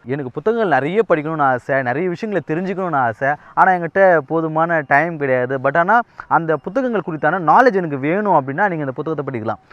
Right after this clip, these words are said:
உதாரணத்துக்கு இந்த கிரேக்கத்துல இலியட் ஒடிசி அப்படின்ற ஒரு கதை இருக்குது. அது புராணம் கதை, நீங்க எப்படி வேணாலும் சொல்லிக்கலாம்.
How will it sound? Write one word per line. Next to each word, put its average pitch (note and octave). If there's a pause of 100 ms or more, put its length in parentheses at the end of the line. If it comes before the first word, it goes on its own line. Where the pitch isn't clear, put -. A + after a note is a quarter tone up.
(220)
உதாரணத்துக்கு G#3+ (220)
இந்த E3+
கிரேக்கத்துல G#3+ (100)
இலியட் A3
ஒடிசி E3
அப்படின்ற D3
ஒரு A2+
கதை D3+
இருக்குது. A#2
அது G2+
புராணம் D3+
கதை, C#3+
நீங்க C#3
எப்படி C3+
வேணாலும் D3+
சொல்லிக்கலாம். C3